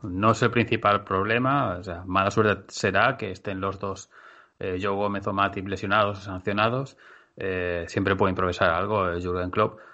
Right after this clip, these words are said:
pero yo buscaría más un perfil tipo jugador de las islas, eh, alguien más experimentado, que sea alto, que sea,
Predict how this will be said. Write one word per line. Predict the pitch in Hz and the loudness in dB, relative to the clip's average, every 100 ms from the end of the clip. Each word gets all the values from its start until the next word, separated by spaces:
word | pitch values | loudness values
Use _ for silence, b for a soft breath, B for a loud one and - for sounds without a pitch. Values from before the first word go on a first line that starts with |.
| B _ | B _
pero | 113 107 | 2 4
yo | |
buscaría | 135 120 127 120 | 4 6 6 4
más | 117 123 | 4 2
un | 117 | 2
perfil | 110 95 123 117 113 | 0 2 2 2 2
tipo | 113 113 120 113 107 101 92 | -2 0 2 4 2 0 -2
jugador | - 107 98 101 107 107 | -2 0 2 2 2 2
de | 107 | 0
las | 87 - | -2 -2
islas, | 95 - 82 - _ _ - | -6 -4 -10 -12 _ _ -14
eh, | 87 85 85 82 | -10 -8 -8 -2
alguien | 90 98 98 | -2 0 0
más | 98 98 | 0 0
experimentado, | 101 95 92 92 113 113 113 | -2 0 0 6 6 6 2
que | 107 | 0
sea | - 95 101 | 0 4 4
alto, | 107 107 110 | 2 2 0
que | 98 | 0
sea, | 107 95 95 92 | 0 2 2 0